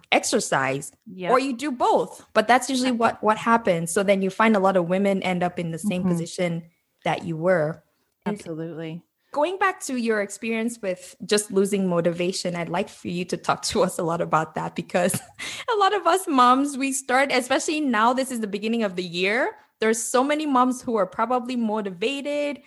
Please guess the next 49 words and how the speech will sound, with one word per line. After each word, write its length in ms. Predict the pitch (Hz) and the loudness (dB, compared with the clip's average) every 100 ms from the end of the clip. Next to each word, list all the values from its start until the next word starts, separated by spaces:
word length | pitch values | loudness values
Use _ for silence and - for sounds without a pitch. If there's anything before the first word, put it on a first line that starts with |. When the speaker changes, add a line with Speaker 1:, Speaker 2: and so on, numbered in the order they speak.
| - | -10
Speaker 1:
"Oh, 420 | 247 240 247 262 | 0 2 6 6
they're 140 | 226 262 | 6 6
Speaker 2:
Mm-hmm. 60 | |
Speaker 1:
gonna 200 | 381 208 | 2 -4
go 140 | - 196 | -6 -6
to 140 | - | -6
the 100 | 185 | -12
gym 380 | 165 220 208 180 - | -8 -6 -6 -4 2
every 300 | 339 247 240 | 2 2 -2
day 200 | 208 196 | -2 -2
and 220 | 180 180 | -4 -6
do 140 | 220 208 | -4 -2
all 140 | 196 | -2
these 180 | 190 180 | -4 -8
things." 380 | 185 165 165 _ _ _ _ | -10 -10 -10 _ _ _ _
But 100 | 208 202 | -8 0
then 80 | |
Speaker 2:
Yeah. 200 | 196 220 - - _ _ - | 2 2 0 -10 _ _ 0
Speaker 1:
that 300 | 247 254 - | 2 0 2
fire 260 | 208 226 220 | 4 4 2
just 260 | 208 208 | -2 -8
sizzles 500 | - - 185 202 190 - | -6 -4 0 0 -2 -2
out. 320 | 156 156 151 220 | -2 0 -2 0
So 240 | 208 190 | 0 -2
why 320 | 202 208 269 392 | -4 0 2 4
do 80 | |
you 100 | 494 494 | 4 2
think 160 | 320 254 | 0 -2
Speaker 2:
Yeah. 60 | |
Speaker 1:
women 260 | 277 285 285 | 0 0 -2
have 200 | 247 247 | -4 -2
such 180 | 220 214 | -2 -2
a 40 | |
difficult 720 | 175 208 202 254 - 214 - | -2 0 2 2 0 -4 -4
time 340 | - 214 185 202 | -6 0 0 0
finding 420 | - 208 214 202 | 4 4 4 0
motivation 580 | 175 170 165 175 - 175 | -2 -2 -2 -4 -2 0
and 140 | 165 | 0
sticking 460 | 165 - 180 - 180 | -2 -2 -2 2 0
to 100 | - | 2
an 100 | 170 | 2
exercise 520 | 165 165 170 165 160 160 | 2 0 -4 -2 -2 -2
routine? 480 | 151 - 202 156 - _ _ _ _ _ - | -4 -2 -4 -4 -10 _ _ _ _ _ -2
Speaker 2:
Yeah, 400 | 311 349 349 269 | 4 6 6 6
well, 160 | 302 | 4
I 120 | 285 294 | 2 0
think 320 | - 415 523 | -2 -4 0
it's 260 | 587 571 - | -2 -2 -2
because 840 | 285 - - 285 277 277 240 - | -4 -4 -4 2 4 2 -2 -8